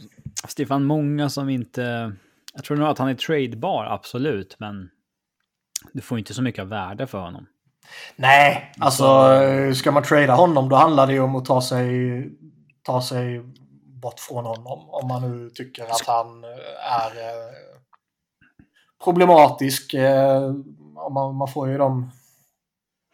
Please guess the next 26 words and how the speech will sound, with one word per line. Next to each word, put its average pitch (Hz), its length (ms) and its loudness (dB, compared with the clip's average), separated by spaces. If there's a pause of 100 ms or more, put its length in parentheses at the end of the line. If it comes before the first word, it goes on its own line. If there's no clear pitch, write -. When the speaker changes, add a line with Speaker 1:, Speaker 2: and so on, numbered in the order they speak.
(480)
Speaker 2:
man 147 140 2
får 175 120 4
ju 180 80 6
intrycken 147 320 0
av 147 60 2
att 151 100 -2
han 143 180 6
och 131 80 -6
Tårtan 139 360 -2
inte 131 200 -8
synkar, 127 440 -8 (100)
liksom. 135 420 -16 (1160)
Speaker 1:
Skulle 147 260 0
lönetaket 151 540 2
gå 156 60 0
upp 170 160 -2
tio 113 200 -2
miljoner 95 320 -8
skulle 98 220 -12
det 95 60 -10
finnas 98 260 -12
en 92 160 -12
stor 139 280 -8
marknad 92 380 -10
för - 80 -18
honom. 85 240 -18